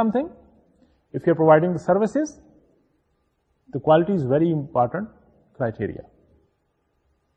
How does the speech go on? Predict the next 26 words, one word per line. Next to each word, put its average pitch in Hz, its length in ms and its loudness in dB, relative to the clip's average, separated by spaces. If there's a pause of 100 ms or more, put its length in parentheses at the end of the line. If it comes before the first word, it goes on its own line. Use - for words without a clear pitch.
(1900)
اور 143 100 -4
کوالٹی 180 380 4
کو 214 100 0
ہم 214 80 2
نے 220 60 0
بڑی 196 160 2
دفعہ 202 160 -2
ڈسکس 196 340 -6
کیا۔ 214 180 -6 (2750)
Now 127 80 2
it 139 180 4
is 135 120 0
the 127 40 0
basic 135 400 -2
requirement. 151 460 -4
کسی 147 220 -2
دور 202 180 8
میں 202 100 4
تھا 214 180 4
کہ 214 120 -2
یہ، 160 280 4 (680)
it 143 140 -2
was 165 100 6 (100)
a 233 40 2 (720)
competitive 151 480 2
edge, 147 160 0